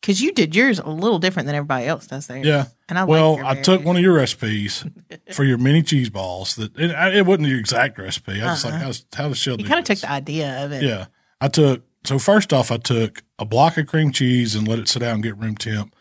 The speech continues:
Speaker 2: I grated up one of the, is that an eight ounce block? I guess the small block of pepper jack cheese, just on a box grater. I threw that in the stand mixer,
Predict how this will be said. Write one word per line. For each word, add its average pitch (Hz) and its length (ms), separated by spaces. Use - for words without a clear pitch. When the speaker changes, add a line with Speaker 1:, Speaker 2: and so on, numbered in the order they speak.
Speaker 2:
I 92 60
grated 135 440
up 127 460
one 139 100
of 131 80
the, 107 200
is 139 160
that 196 80
an 185 100
eight 143 140
ounce 165 240
block? 160 400
I 165 40
guess 160 200
the 113 80
small 151 340
block 135 400
of - 120
pepper 123 200
jack 117 240
cheese, 101 340
just 110 160
on 107 80
a 101 60
box 98 300
grater. 90 320
I 107 60
threw 143 220
that 151 160
in 120 40
the 131 60
stand 135 400
mixer, 101 440